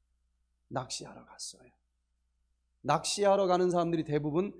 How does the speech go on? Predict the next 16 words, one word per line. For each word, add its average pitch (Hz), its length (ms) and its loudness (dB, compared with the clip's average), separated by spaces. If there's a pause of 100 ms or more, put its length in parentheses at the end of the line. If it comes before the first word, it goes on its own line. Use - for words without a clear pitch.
(240)
마음을 170 580 4
좀 160 340 0 (220)
이렇게 156 560 -4
뒤돌아보고 151 720 0
식히기 214 560 -4
위해서 165 260 2
가는 156 240 -2
것 156 140 0
아니겠습니까? 127 920 -8 (720)
그랬기 311 600 2
때문에 285 380 6
자기가 226 440 0
어디서 233 480 4
잘못됐는지가 175 1200 -4
보였던 123 560 -6
거예요. 117 480 -16